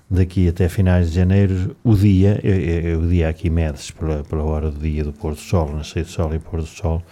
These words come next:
eh, será, digamos, terá mais uma, uma hora. Bom,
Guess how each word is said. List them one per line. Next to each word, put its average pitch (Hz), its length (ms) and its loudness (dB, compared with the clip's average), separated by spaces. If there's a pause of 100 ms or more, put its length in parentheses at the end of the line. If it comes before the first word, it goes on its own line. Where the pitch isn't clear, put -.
(400)
eh, 87 260 2
será, 85 560 0 (380)
digamos, 90 680 -4
terá 92 360 -6
mais 92 720 -4
uma, 90 540 -4 (560)
uma 101 240 -6
hora. 71 340 -6 (720)
Bom, 107 300 4